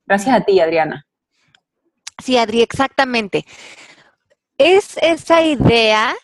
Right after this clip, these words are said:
Speaker 2: que a veces, eh, lo dicen en inglés, "choose your battle", es escoge tus batallas. Vamos a ver que en una relación a largo plazo, mientras que las dos personas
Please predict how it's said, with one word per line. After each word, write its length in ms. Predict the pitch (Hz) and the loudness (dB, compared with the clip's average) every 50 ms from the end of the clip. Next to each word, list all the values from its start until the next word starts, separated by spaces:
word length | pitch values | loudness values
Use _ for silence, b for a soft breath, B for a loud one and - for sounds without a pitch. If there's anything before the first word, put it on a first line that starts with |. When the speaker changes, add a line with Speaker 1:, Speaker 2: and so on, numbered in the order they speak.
| _ _ _ _ | _ _ _ _
Speaker 2:
que 80 | 202 | -2
a 60 | 202 190 | -2 -2
veces, 420 | 190 226 214 - 262 240 214 - _ | -2 -4 -6 -6 -8 -8 -8 -10 _
eh, 400 | 190 190 180 180 180 175 165 - 165 | -10 -8 -8 -8 -8 -10 -12 -10 -8
lo 100 | 180 196 | -8 -8
dicen 280 | 220 208 - 240 226 | -6 -4 -6 -6 -6
en 80 | 196 185 | -10 -8
inglés, 260 | 175 180 196 220 - | -6 -6 -6 -6 -8
"choose 320 | - - 254 247 208 208 | -12 -10 -10 -10 -4 -4
your 80 | 233 208 | -4 -2
battle", 320 | 180 185 175 165 - 175 | 0 -2 -2 -2 -4 -6
es 100 | 180 - | -6 -8
escoge 300 | 220 - - 247 220 269 | -10 -8 -8 -6 -6 -8
tus 220 | - - 233 185 175 | -10 -10 -14 -6 -4
batallas. 840 | 180 170 - _ 196 185 180 160 143 135 147 - - - - - _ _ b b b b b b b b b b b b _ | -4 -4 -2 _ -4 -4 -4 -4 -8 -10 -12 -14 -20 -20 -20 -20 _ _ b b b b b b b b b b b b _
Vamos 460 | - 208 240 269 285 320 330 - - | -8 -4 -4 -4 -2 -4 -8 -6 -4
a 80 | 240 226 | -4 -2
ver 240 | 214 226 220 214 - | -2 -2 -4 -2 -4
que 80 | 226 | -6
en 80 | 220 240 | -6 -6
una 160 | 262 277 302 | -4 -4 -4
relación 540 | 294 277 240 208 196 190 - 226 214 214 214 | -2 -2 -2 -2 -4 -4 -6 -10 -8 -4 -4
a 80 | 214 | -4
largo 400 | 208 202 185 185 190 180 185 180 165 _ | -2 -2 -2 -4 -4 -6 -8 -10 -10 _
plazo, 480 | _ 196 190 180 170 175 - - 165 - _ | _ -2 -2 0 -2 -4 -8 -14 -16 -16 _
mientras 480 | 196 202 202 196 196 - - 208 202 - - | -10 -6 -6 -6 -6 -6 -6 -6 -6 -6 -6
que 100 | - 220 | -6 -2
las 340 | 208 208 208 214 214 202 202 | -2 0 0 0 -2 -4 _
dos 520 | - 262 269 285 339 330 - - - _ _ _ _ | -2 0 0 0 -2 -4 -8 -16 -20 _ _ _ _
personas 840 | - 247 233 - - - - 226 214 202 190 151 151 170 - - _ | -4 -4 -4 -6 -12 -6 -4 -4 -4 -2 -4 -6 -6 -6 -10 -18 _